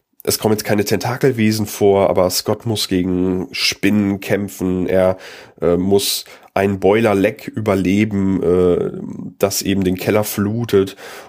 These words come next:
und er muss irgendwie an Essen kommen und, und knabbert an irgendwelchen alten Kuchen rum und am Ende steht er vor so einem riesigen Sternenhimmel und man begreift, wie klein die Menschen eigentlich sind. Und das ist so ein, so ein Lovecraftsches Moment,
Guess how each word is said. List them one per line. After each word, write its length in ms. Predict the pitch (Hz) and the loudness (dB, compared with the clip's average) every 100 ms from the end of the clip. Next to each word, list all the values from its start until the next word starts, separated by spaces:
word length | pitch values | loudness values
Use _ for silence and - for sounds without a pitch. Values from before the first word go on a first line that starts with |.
| _ | _
und 480 | - 92 90 87 - - _ _ - - | 0 2 0 -2 -10 -18 _ _ -12 -4
er 100 | 98 | 0
muss 300 | 110 110 - | 2 2 2
irgendwie 420 | 107 117 98 101 | 2 0 -2 0
an 120 | 98 | 2
Essen 360 | - 226 123 107 | 2 2 2 0
kommen 420 | - 101 104 101 | 0 0 0 0
und, 220 | 95 95 | 0 0
und 360 | 85 90 95 - 170 - _ _ - - | -2 -2 -6 -16 -20 -20 _ _ -18 -6
knabbert 380 | - 95 104 101 | -2 0 2 2
an 120 | - | 2
irgendwelchen 460 | 104 101 104 - | 0 0 -2 -2
alten 260 | 95 92 110 | -2 -2 -4
Kuchen 400 | - 127 135 101 | -6 -8 -4 -2
rum 380 | 90 92 95 92 | 0 0 0 -2
und 220 | - 95 | -2 -2
am 120 | 92 | 0
Ende 320 | - 113 123 120 - - | 0 0 -2 -4 -12 -12
steht 320 | - 117 123 | -4 -2 0
er 80 | 127 | 0
vor 220 | - 104 | 2 0
so 80 | 107 | 2
einem 80 | 107 | 0
riesigen 480 | 110 123 120 113 | -2 -4 -4 -2
Sternenhimmel 840 | 117 - 95 104 101 101 95 95 95 | -2 0 0 0 0 -2 0 2 2
und 360 | 85 87 87 - - - - _ _ _ - | 0 -2 -4 -8 -18 -20 -20 _ _ _ -18
man 400 | - 80 107 107 | -10 -4 -2 0
begreift, 680 | 92 92 98 101 - - _ | 0 2 2 2 -2 -10 _
wie 140 | 131 | -6
klein 420 | 147 101 101 131 127 | -4 0 2 2 0
die 80 | |
Menschen 420 | 101 98 - - - | 0 0 0 -2 0
eigentlich 580 | 87 85 90 - 95 | 2 0 -4 -8 -8
sind. 280 | - 78 - | -6 -6 -6
Und 160 | - - | -8 -10
das 360 | - 92 101 107 | -12 -2 -2 0
ist 120 | 104 | 0
so 100 | 98 | 0
ein, 160 | 90 87 | 0 0
so 100 | 90 | 0
ein 80 | 90 | 2
Lovecraftsches 720 | 87 - - 98 - 98 - | 2 0 -2 -4 -2 -4 0
Moment, 420 | 90 85 87 101 | 0 2 0 -2